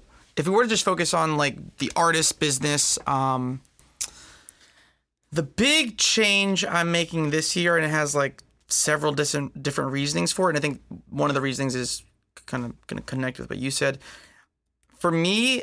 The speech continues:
I've spent so much time figuring out the ar-, craft of making music,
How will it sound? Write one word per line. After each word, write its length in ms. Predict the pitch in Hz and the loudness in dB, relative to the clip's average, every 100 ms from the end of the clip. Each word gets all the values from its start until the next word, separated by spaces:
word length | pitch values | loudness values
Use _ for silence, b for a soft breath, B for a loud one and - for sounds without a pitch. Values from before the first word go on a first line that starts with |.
| - | -2
I've 120 | 156 | -4
spent 240 | - 180 175 | -2 -2 0
so 220 | - 165 | 0 2
much 220 | 165 - | 0 -2
time 840 | - 156 156 156 151 151 147 143 139 _ _ _ _ _ _ - | 0 2 4 2 2 0 -2 -4 -10 _ _ _ _ _ _ -18
figuring 500 | - 196 170 165 160 | -2 0 2 2 0
out 180 | 156 | 0
the 80 | 151 | -2
ar-, 140 | 147 151 | -4 -6
craft 480 | - 156 147 143 | -2 2 2 0
of 80 | 135 | -2
making 380 | 139 135 127 135 | -2 -2 -2 -4
music, 460 | 135 131 - - | -4 -6 -8 -12